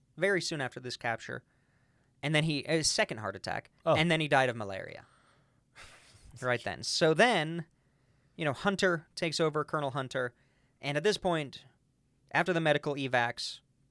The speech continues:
Speaker 1: there were only two hundred Marauders left.
Speaker 2: Jesus.
Speaker 1: A week later,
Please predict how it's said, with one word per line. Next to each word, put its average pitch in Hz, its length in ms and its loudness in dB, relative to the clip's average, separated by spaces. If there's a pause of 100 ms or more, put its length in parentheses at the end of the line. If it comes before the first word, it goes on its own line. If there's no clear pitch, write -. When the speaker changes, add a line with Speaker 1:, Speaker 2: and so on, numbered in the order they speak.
Speaker 1:
there 160 100 -2
were 196 80 0
only 185 180 -2
two 185 440 -8
hundred 147 360 -4
Marauders 110 520 -6
left. - 260 -14
Speaker 2:
Jesus. - 960 -10 (840)
Speaker 1:
A 147 60 2
week 196 500 -2
later, 190 540 0